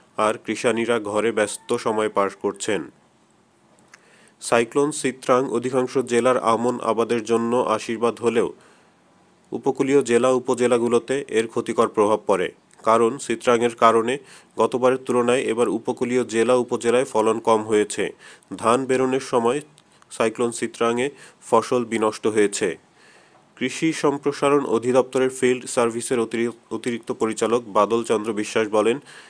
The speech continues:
এবছর আমন ধানের বাম্পার ফলন হয়েছে। আবহাওয়া ভালো ছিল, ধান সংগ্রহে কৃষককে কোনো সমস্যায় পড়তে হচ্ছে না। ধানের দামও বেশ ভালো, আশা করি কৃষক উপকৃত হবে। ধানের দাম প্রথম দিকের চেয়ে একটু কমে যাওয়ার বিষয়ে তিনি বলেন,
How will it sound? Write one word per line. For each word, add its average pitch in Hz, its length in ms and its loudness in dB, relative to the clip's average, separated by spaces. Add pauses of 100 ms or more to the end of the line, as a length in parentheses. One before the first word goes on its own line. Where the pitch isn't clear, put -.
(160)
এবছর 120 440 2
আমন 117 340 2
ধানের 123 300 -2
বাম্পার 110 440 0
ফলন 110 320 2
হয়েছে। 101 460 0 (380)
আবহাওয়া 117 360 2
ভালো 110 260 4
ছিল, 120 320 -2 (400)
ধান 110 220 -2
সংগ্রহে 120 500 2
কৃষককে 123 460 -4
কোনো 120 220 0
সমস্যায় 110 480 -2
পড়তে 104 260 -4
হচ্ছে 107 320 -2
না। 92 160 0 (440)
ধানের 104 360 -2
দামও 107 300 4
বেশ 117 320 -2
ভালো, 117 280 0 (420)
আশা 113 240 0
করি 127 280 0 (100)
কৃষক - 400 -2
উপকৃত 110 460 -6
হবে। 95 360 0 (440)
ধানের 123 340 0
দাম 131 220 2
প্রথম 131 360 -2
দিকের 127 320 -2
চেয়ে 131 240 0
একটু 117 220 -6
কমে 127 300 0
যাওয়ার 117 320 4
বিষয়ে 117 340 -2
তিনি 110 220 -4
বলেন, 104 340 2